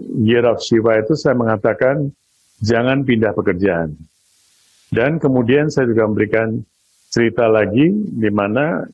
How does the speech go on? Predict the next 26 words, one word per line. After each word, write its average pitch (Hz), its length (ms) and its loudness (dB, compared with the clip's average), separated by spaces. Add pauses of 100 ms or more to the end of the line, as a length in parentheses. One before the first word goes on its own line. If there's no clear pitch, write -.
(100)
saya 113 240 -4
kira 120 160 0
di 113 160 -4
salah 101 240 0
satu 107 160 -2
pertemuan 104 400 -2
di 95 80 -2
sini, 101 320 -2
tahun, 101 400 -4 (1120)
tahun 110 320 -2
ini 113 80 0
juga 113 240 2
kalau 98 160 0
nggak 92 160 0
salah, 98 400 0
awal 101 240 0
tahun, 107 400 -2 (800)
bahwa 120 240 4
hati-hati, 135 880 0
jangan 127 320 0
pindah 131 240 0
pekerjaan. 107 640 0 (1300)
Terus 185 240 2
ada 139 240 2
orang, 135 480 2
dia 127 160 2